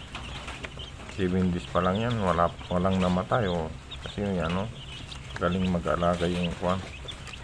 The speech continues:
Nag-aalaga. Yan, araw gabi yan na kumakain. Yan, sarap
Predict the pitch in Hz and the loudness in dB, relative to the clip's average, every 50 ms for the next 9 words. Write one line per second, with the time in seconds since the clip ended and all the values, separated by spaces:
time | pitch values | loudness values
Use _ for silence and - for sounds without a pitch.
0 | - - - - 90 85 82 76 65 67 80 80 78 78 80 - 82 - - - | -12 -10 -10 -8 -6 -2 0 0 0 0 0 0 -2 -2 -4 -4 -6 -6 -6 -6
1 | - - - - - - - - - - - - 466 480 480 480 - - - - | 2 4 6 6 6 6 6 6 8 8 8 10 10 12 12 10 10 8 4 4
2 | - 233 240 233 240 240 247 285 285 - - - - - - - - - - - | 6 8 10 10 10 10 8 8 6 4 4 2 -2 -8 -10 -12 -12 -12 -12 -12
3 | - - - - - - - - - 104 98 98 - 92 78 80 82 80 78 - | -12 -12 -12 -12 -14 -14 -12 -12 -10 -8 -8 -6 -2 0 0 0 0 0 -2 -2
4 | 90 80 82 90 87 82 85 85 82 82 - 80 80 80 76 71 - 80 76 73 | -2 -2 0 0 0 0 0 0 -2 -2 -4 -4 -2 -2 -2 -2 -2 -2 0 0
5 | 78 82 87 85 80 78 73 69 67 - - - - - - - - - - - | -2 -2 -2 -2 -4 -4 -6 -8 -10 -10 -12 -12 -12 -12 -12 -12 -12 -12 -12 -10
6 | - - - - - - - - - - - - - - - - - - - - | -10 -10 -10 -10 -12 -12 -12 -12 -12 -12 -12 -12 -12 -12 -12 -12 -12 -12 -12 -12
7 | - - - - - - - - - - - - - - - - - - 98 95 | -12 -12 -12 -12 -12 -8 -6 -6 -6 -6 -6 -8 -8 -8 -8 -8 -10 -8 -8 -8
8 | 92 95 92 - - 90 92 95 87 | -8 -8 -10 -8 -6 -6 -6 -6 -6